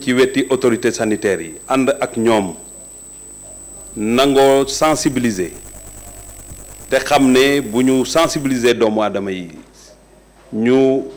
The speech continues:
doxee li autorité sanitaire yi wax, dina doon lu am solo ci xeex bi nga xamante ne moom la ñuy xeex,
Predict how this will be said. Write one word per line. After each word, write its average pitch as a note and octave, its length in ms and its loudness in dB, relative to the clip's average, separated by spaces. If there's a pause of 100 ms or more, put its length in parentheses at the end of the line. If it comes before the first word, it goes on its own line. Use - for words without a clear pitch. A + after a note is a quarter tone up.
(220)
doxee B2+ 480 2
li G#2 160 -2
autorité A#2+ 480 0
sanitaire G#2 480 -2
yi G2 80 -2
wax, - 380 -4 (760)
dina A#2+ 240 2
doon A#2 220 2
lu A#2 100 2 (120)
am C3+ 180 2
solo A2+ 380 4
ci A2+ 100 -6
xeex C3 400 -2
bi A#2+ 140 0
nga A#2 100 0
xamante A2 320 -6
ne G#2+ 60 -4
moom G#2 240 -6
la G2+ 60 -4
ñuy G2 120 -6
xeex, G2+ 420 -6